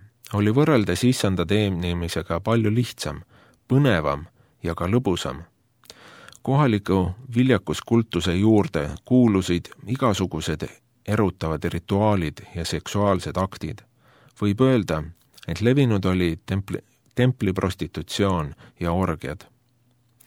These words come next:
Issand Jumal oli aga selle Iisraelile keelanud. Üleastumine tähendas nüüd ingli sõnumi kaudu seda, et Jumal ei aja kaananlasi tõotatud maalt ära,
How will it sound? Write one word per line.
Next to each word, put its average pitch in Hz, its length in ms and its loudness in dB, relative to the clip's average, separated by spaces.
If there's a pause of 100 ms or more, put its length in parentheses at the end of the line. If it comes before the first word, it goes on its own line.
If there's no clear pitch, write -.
(460)
Issand 147 320 2
Jumal 135 320 4
oli 98 220 4
aga 95 260 0
selle 90 480 0 (160)
Iisraelile 92 720 0
keelanud. 92 580 2 (840)
Üleastumine 101 720 4
tähendas 90 520 0
nüüd 101 340 0
ingli 117 380 2
sõnumi 101 420 2
kaudu 98 400 2
seda, 95 400 -2 (800)
et 85 220 -4
Jumal 113 420 4 (140)
ei 101 220 0
aja 117 260 4
kaananlasi 78 800 -2
tõotatud 95 640 -2
maalt 92 400 -2
ära, 82 240 -2